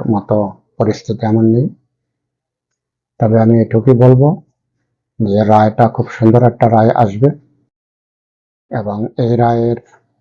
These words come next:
রায়টা সারা বাংলাদেশের মানুষের কাছে গ্রহণযোগ্যতা পাবে এবং বাংলাদেশের আইন এবং আইনের লোকের প্রতি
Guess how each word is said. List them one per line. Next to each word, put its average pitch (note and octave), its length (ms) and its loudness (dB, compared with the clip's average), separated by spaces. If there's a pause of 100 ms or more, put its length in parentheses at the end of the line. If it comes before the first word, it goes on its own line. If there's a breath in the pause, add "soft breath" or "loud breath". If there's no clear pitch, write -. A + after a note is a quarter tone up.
(380)
রায়টা A#2 360 2 (440)
সারা - 260 -2
বাংলাদেশের A#2 560 2
মানুষের G#2+ 400 -2
কাছে A#2 200 -2
গ্রহণযোগ্যতা A#2 680 -2
পাবে C3 260 0 (1200)
এবং A2+ 220 0
বাংলাদেশের A2+ 680 2 (260)
আইন A#2+ 460 4 (280)
এবং A#2 200 0 (140)
আইনের A2+ 340 0
লোকের A2 420 -2
প্রতি A#2+ 340 -4